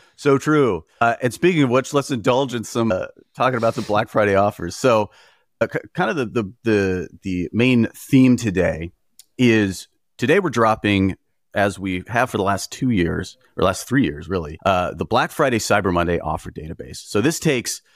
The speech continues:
the top seven hundred brands from two P M's D two C power list. And then on the day itself, we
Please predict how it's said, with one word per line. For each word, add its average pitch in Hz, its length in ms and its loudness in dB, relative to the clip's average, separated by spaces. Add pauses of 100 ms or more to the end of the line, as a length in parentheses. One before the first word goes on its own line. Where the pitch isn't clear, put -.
(220)
the 104 100 -4
top 143 300 -2
seven 127 240 0
hundred 110 160 2
brands 92 380 -2
from 85 520 -2
two 127 200 -2
P 104 180 -2
M's 95 220 0
D 98 120 -2
two 90 60 -2
C 90 160 -10
power 87 340 -2
list. - 320 -10 (540)
And 101 120 0
then 160 300 2 (180)
on 165 200 4
the 175 80 -2
day 135 180 2
itself, - 540 -4 (640)
we 107 460 2